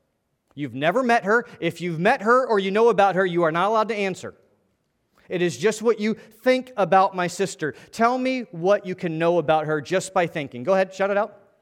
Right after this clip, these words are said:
She's a female. She's a human. Thank you. I'm a human. She,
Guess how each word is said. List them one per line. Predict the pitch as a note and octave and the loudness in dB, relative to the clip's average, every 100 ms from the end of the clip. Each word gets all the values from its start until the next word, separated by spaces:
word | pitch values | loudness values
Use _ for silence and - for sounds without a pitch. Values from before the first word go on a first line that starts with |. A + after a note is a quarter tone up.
| _ - - - F3 F3 - _ - - - - - - | _ -20 -20 -20 _ -20 -20 _ -20 -20 -20 -20 -20 -4
She's | C4 C4 | 0 2
a | |
female. | - C#4+ C#4 A3+ D#3 A2 - - | 2 2 4 4 2 0 -6 -14
She's | - D3 | -8 -2
a | F#3+ | -2
human. | D#3+ C#4 D4+ B3+ D#3 A2 - _ _ | 0 2 2 2 0 -4 -16 _ _
Thank | C4 D#4 G#3+ | 0 0 -2
you. | D3 | 0
I'm | F3+ D#4+ | 2 2
a | C#4 | 2
human. | A3+ G3+ D3 C3+ A#3 F#3+ D#3 A2+ _ _ _ _ _ F4+ _ _ _ - - - | 2 0 0 -4 -6 -6 -10 -12 _ _ _ _ _ _ _ _ _ -20 -20 -16
She, | - | -14